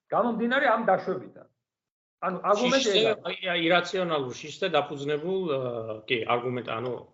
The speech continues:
Speaker 2: შიშზე.
Speaker 1: გასაგებია, მაგრამ, ნუ, მაგისი კონტრარგუმენტი არის, რომ ირაციონალურ არგუ-, ირაციონალურ აზროვნებას არავისთვის არაფერი სიკეთე არ მოუტანია. იმიტომ რომ ირაციონალური აზროვნების,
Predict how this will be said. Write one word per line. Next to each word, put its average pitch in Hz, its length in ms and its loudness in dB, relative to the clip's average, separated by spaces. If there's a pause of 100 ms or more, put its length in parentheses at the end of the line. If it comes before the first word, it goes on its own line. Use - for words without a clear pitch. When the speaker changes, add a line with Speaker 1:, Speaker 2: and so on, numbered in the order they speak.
(120)
Speaker 2:
შიშზე. 160 540 -4
Speaker 1:
გასაგებია, 233 540 -2
მაგრამ, 147 300 -4
ნუ, 202 100 -4
მაგისი 220 500 0
კონტრარგუმენტი 214 760 -2
არის, 185 220 0
რომ 160 140 -4
ირაციონალურ 208 760 0
არგუ-, 170 300 -2
ირაციონალურ 202 880 0
აზროვნებას 160 500 0
არავისთვის 190 500 4
არაფერი 185 340 0
სიკეთე 185 320 -6
არ 165 120 4
მოუტანია. 156 540 -6 (800)
იმიტომ 185 260 2
რომ 139 120 0
ირაციონალური 233 720 2
აზროვნების, 202 640 -2